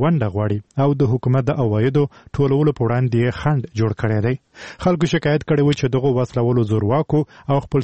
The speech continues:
سرو وسلوالو په یوه او بل نامه زور زیاتی ورسره کړی دی. د سمنګان د ولایتي شورا مرستیال محمد هاشم سروري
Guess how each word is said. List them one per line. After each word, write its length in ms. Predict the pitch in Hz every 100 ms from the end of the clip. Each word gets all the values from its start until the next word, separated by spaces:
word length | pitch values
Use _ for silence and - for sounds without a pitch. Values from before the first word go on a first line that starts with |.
| -
سرو 180 | 175 139
وسلوالو 520 | 117 117 107 110 107 113
په 40 | 107
یوه 180 | 120 156 - -
او 120 | 143 131
بل 100 | 165
نامه 360 | 165 127 131 139 _ - 107
زور 120 | 117 127 95
زیاتی 280 | 110 - 151
ورسره 360 | 107 107 -
کړی 260 | 104 113 104
دی. 80 | 110 131 _ - - -
د 40 | 170 160
سمنګان 360 | 160 147 156
د 60 | 147 139
ولایتي 300 | 135 127 135
شورا 220 | 143 131
مرستیال 460 | 120 113 - 131 135 - -
محمد 400 | 127 120 120 117
هاشم 340 | 113 131 127
سروري 380 | 120 107 123 160